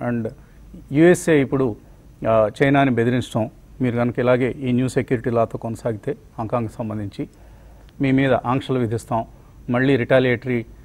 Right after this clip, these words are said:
measures తీసుకుంటాం అంటూ బెదిరిస్తోంది. So మళ్ళీ కొద్దిగా అక్కడ ఆ ప్రాంతంలో ఉద్రిక్తతలకి ఇది దారితీసే అవకాశం కనిపిస్తుంది. అందువల్ల హాంకాంగ్ మార్కెట్స్ ఎలాగూ నెగిటివ్గానే ఉంటాయి.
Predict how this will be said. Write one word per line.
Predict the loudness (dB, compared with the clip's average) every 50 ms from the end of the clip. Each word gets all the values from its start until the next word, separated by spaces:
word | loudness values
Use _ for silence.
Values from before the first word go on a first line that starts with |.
| -20 -14 -4 -2
measures | 0 2 2 2 2 0 -2
తీసుకుంటాం | -4 -4 -4 -4 -6 -6 -4 -2 -2
అంటూ | -2 -4 -4 -4 -2
బెదిరిస్తోంది. | -2 -2 -2 -2 -4 -6 -6 -12 -12 -12 -12
So | -16 -18 -10 -4 -2 0
మళ్ళీ | 2 2 4 2 2
కొద్దిగా | 2 2 2 2 4 2 2
అక్కడ | 2 2 2 2
ఆ | 2 2 2 2 2 2
ప్రాంతంలో | 2 2 0 -2 0 -2 -4 -4 -4 -2 -2
ఉద్రిక్తతలకి | -2 -2 -2 -4 -6 -6 -10 -10 -6 -4 -4 -4 -4 -6
ఇది | -6 -4 -2
దారితీసే | 0 2 0 0 0 -6 -8 -6 -6 -8
అవకాశం | -6 -4 -6 -6 -6 -6 -8
కనిపిస్తుంది. | -8 -8 -10 -10 -12 -14 -16 -16 -16 -12 -6
అందువల్ల | -2 0 2 2 2 2
హాంకాంగ్ | 2 2 2 2 2 2 2 2
మార్కెట్స్ | 2 0 0 -2 -4 -4 -4 -16 -20 -20 -20 -20 -20 -20 -18 -18 -18 -14 -4 0
ఎలాగూ | 4 4 6 6
నెగిటివ్గానే | 4 2 0 -2 -2 -2 -2 -2 -2
ఉంటాయి. | -4 -6 -10 -12